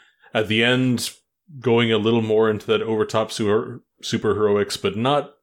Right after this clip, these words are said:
not so much so that it feels divorced from the rest of the film. Like, the climax still feels very much like the rest of the film.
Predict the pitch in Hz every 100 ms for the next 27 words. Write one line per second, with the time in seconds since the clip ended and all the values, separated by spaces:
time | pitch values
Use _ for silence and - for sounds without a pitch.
0 | _ _ _ _ 117 151 214 - - 185
1 | 143 135 - 151 143 147 123 104 120 120
2 | 110 104 95 104 107 - 107 101 98 95
3 | 87 101 104 113 117 107 98 - - 104
4 | 101 95 - - 110 104 101 - 104 95
5 | 92 95 92 90 98 87 92 90 - -
6 | 92 90 90